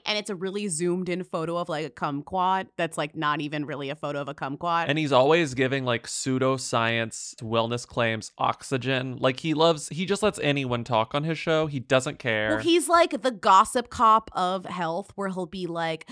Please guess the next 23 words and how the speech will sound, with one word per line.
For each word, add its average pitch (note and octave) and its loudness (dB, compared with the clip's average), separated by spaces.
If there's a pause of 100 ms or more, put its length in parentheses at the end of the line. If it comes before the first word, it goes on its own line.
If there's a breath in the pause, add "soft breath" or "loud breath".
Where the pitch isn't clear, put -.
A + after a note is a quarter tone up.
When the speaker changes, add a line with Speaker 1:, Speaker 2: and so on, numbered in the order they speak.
(300 loud breath)
Speaker 1:
"Does C#4+ 8
sunscreen E4+ 0 (120)
cause F4+ 2
cancer?" F4+ 0
And G3+ 2
the F#3+ 2
answer F3+ -2
is F3 -6
no, E3 0
but G3 -4
it's F3+ -6
like, E3 -2
he'll E3 0
Speaker 2:
<laughs> F3 -12
Speaker 1:
drag E3 0
you G3 -6
there F3+ 0
Speaker 2:
Maybe. C#4+ 6
Speaker 1:
until B3+ 4
he E3 -2
says E3 -2
no. E3 -2
Right. C3 -8